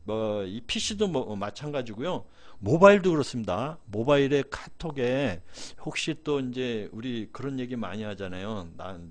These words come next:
내가 하면 이제, 예, 로맨스고 남이 하면 불륜이다"고 이, 이게 카톡을 은밀히 또 이렇게 그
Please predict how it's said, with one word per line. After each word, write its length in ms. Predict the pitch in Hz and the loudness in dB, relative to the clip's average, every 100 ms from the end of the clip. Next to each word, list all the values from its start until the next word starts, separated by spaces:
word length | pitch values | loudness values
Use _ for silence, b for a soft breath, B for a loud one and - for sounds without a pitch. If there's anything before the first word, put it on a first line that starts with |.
| 85 | -10
내가 280 | 101 113 110 | -6 -4 -2
하면 340 | 107 104 101 | -2 -2 -4
이제, 380 | 92 95 90 73 71 | -4 -6 -6 -8 -10
예, 300 | 85 85 78 92 | -8 -8 -10 -8
로맨스고 540 | 104 110 107 90 104 | -4 -4 -4 -6 -8
남이 260 | 92 90 107 | -8 -8 -10
하면 300 | 98 95 92 | -10 -12 -12
불륜이다"고 720 | 92 101 92 85 87 87 98 - B B B | -12 -12 -10 -10 -10 -12 -14 -14 B B B
이, 640 | 101 98 95 90 85 87 78 | -8 -6 -6 -6 -6 -6 -8
이게 120 | 95 87 | -8 -6
카톡을 500 | - 165 156 131 117 | -4 -2 0 0 2
은밀히 600 | 101 117 117 98 98 151 - | 2 2 2 0 0 -2 -4
또 100 | 113 | -8
이렇게 380 | 95 - 92 87 | -8 -6 -6 -6
그 580 | 92 85 82 80 78 | -10 -10 -10 -10 -12